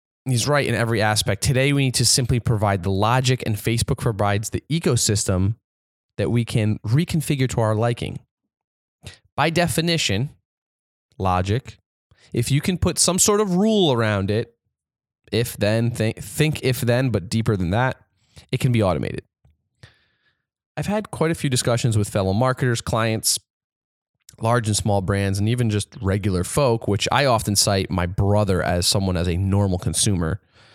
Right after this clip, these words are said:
And I've heard everything from pure elation about this new messenger platform to conspiracy theories to, you know, monopolies. When I say conspiracy theories, many talk about monopolies and how Facebook is unregulated and how can they do this.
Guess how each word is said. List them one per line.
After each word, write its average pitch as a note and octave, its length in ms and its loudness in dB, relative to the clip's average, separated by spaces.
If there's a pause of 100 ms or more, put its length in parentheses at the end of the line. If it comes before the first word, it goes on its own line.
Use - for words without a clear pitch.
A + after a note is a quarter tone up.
(460)
And A#2+ 120 2
I've E3+ 140 0
heard F3+ 380 -2
everything C3 400 0
from G2+ 300 -2 (440)
pure - 320 0
elation C#3+ 800 -2 (360)
about E3 460 0
this D#3+ 380 0
new B2+ 180 2
messenger G#2+ 480 -2
platform D3 640 -2 (600)
to F#2 240 0
conspiracy B2 920 0 (120)
theories C#3+ 720 2 (460)
to, A2 440 0 (220)
you A2 160 0
know, F2+ 140 2
monopolies. G2 840 0
When F#2+ 140 -2
I F#2+ 60 0
say G2 160 0
conspiracy F#2 440 -2
theories, E2+ 300 -2
many F2 220 -2
talk F2 160 -2
about D2 180 -2
monopolies G2+ 560 0
and F#2+ 100 -2
how D#2 220 0
Facebook F2 400 -4
is D#2 100 -4
unregulated F#2 800 0
and E2 140 0
how F#2 260 0
can F2 200 -4
they D2 100 -2
do A#2+ 240 0
this. G2+ 240 0